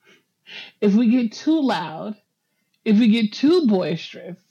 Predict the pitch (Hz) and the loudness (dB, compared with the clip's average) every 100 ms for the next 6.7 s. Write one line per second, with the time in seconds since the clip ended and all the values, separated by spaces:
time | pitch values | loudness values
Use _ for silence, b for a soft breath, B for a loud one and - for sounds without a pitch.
0 | _ _ _ _ - 190 233 311 269 285 | _ _ _ _ -2 0 2 0 0 -4
1 | 269 262 254 233 220 214 196 277 277 226 | -4 -4 -4 -2 -2 0 2 2 0 -2
2 | 220 214 202 202 170 156 151 165 202 214 | -4 -4 -8 -8 -8 -8 -8 -8 -4 -2
3 | 196 160 - _ - 214 226 240 214 196 | -2 -4 -10 _ -10 -6 -4 -2 -2 -4
4 | 180 208 185 - 139 160 - _ _ _ | -6 -6 -4 -6 -12 -16 -20 _ _ _
5 | _ _ _ _ _ 202 185 165 175 139 | _ _ _ _ _ -2 -2 -4 -6 -10
6 | 165 - 170 - - _ 180 | -14 -14 -14 -16 -20 _ -20